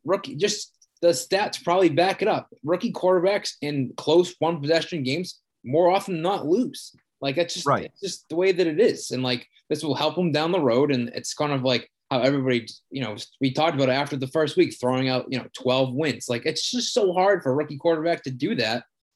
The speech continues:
Speaker 1: And he'll get there. Like you said, I think the Patriots can walk away knowing that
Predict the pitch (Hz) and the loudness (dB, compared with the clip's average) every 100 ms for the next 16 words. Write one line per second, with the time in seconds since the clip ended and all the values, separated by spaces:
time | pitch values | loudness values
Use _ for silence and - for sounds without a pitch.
0 | _ - 135 139 135 - _ _ _ - | _ -2 0 2 0 -4 _ _ _ -20
1 | - 196 208 131 - - 131 147 135 151 | -2 2 2 2 -2 -2 0 2 0 -2
2 | 147 143 110 147 139 131 135 135 131 - | 0 0 -2 -6 -8 -4 -4 -4 -6 -6
3 | 123 - 110 147 151 143 120 131 135 _ | -6 -6 -4 -4 0 2 4 2 -2 _
4 | - 117 127 143 139 120 | -6 0 0 0 -2 -6